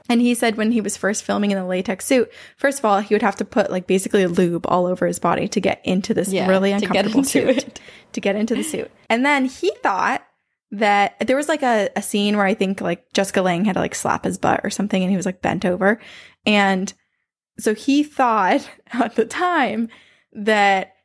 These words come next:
Speaker 1: if he just put, like, a sock over his penis,
Speaker 2: Ween.
Speaker 1: his shaft, that it would all be good and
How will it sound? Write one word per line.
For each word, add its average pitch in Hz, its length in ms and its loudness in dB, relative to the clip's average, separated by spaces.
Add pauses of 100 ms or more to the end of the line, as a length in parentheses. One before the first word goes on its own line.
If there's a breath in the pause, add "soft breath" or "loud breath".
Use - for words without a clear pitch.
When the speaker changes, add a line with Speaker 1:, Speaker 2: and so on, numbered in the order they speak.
(120)
Speaker 1:
if 208 140 -2
he 220 180 -2
just 214 200 -6
put, 220 100 -2
like, 196 140 -2
a 190 40 0
sock 190 540 -2
over 190 240 -2
his 185 580 -8 (200)
penis, 262 680 -2
Speaker 2:
Ween. 185 200 0
Speaker 1:
his 190 100 2
shaft, 226 580 0 (280)
that 196 180 -4 (320)
it 226 60 4
would 220 100 4
all 214 160 2
be 202 340 0
good 208 540 2
and 196 400 -4